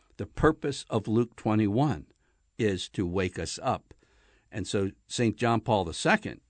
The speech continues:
said, way back before he became Pope, in preaching the homily on Luke twenty-one, "This passage gives rise to much reflection,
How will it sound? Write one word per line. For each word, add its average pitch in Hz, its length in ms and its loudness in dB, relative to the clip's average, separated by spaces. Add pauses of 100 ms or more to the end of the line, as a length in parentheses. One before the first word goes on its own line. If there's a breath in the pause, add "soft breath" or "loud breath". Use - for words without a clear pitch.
said, 87 500 -4
way 82 160 -2
back 78 320 -4 (280)
before 95 340 -2
he 92 120 2
became 80 420 -4
Pope, 85 320 -4 (580)
in 90 160 -6
preaching 95 460 -2
the 82 80 -4
homily 110 400 0
on 76 120 -6
Luke 73 200 -8
twenty-one, 76 580 -6 (680 soft breath)
"This 113 160 -2
passage 113 540 0
gives 101 220 -2
rise 98 420 0
to 95 120 -2
much 98 380 -2
reflection, - 760 -8